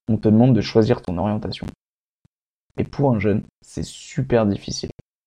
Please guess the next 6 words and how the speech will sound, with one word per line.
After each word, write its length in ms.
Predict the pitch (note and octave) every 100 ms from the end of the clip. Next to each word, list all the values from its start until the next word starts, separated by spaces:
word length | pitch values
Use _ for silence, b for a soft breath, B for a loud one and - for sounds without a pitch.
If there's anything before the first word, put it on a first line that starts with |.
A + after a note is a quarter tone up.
| _ _ _ _ _ _ _ -
Parce 200 | A2 -
qu'on 180 | C3
lui 160 | A#2+ G#2+
impose, 640 | - C3 C3 A#2 A#2+ B2 - _ _ _ _ _
surtout 260 | - A2+
que 160 | C3